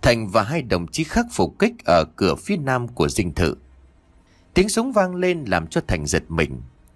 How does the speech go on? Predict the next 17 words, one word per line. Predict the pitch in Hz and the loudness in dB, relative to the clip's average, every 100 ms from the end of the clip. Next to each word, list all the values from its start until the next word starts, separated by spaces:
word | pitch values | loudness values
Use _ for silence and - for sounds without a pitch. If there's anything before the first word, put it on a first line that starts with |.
| - | 0
Có | 131 | 2
bắn | 127 180 156 | 2 -2 -2
nhau. | 120 113 - - _ _ _ | -2 -2 -8 -20 _ _ _
Anh | - 180 | 0 0
và | 147 92 | 2 0
hai | 147 | 0
người | 135 87 76 - | -4 -2 -4 -2
kia | 123 - | -4 0
kiên | 127 110 | 0 0
nhẫn | 110 196 | -4 -4
chờ | - 65 - | -2 -2 0
thêm | 104 90 - | 0 0 -2
thì | 85 | -2
một | - - | -2 -4
lát | 120 | -4
sau. | - 85 80 _ _ _ _ _ - | 0 0 0 _ _ _ _ _ -4
"Kìa | 135 | -2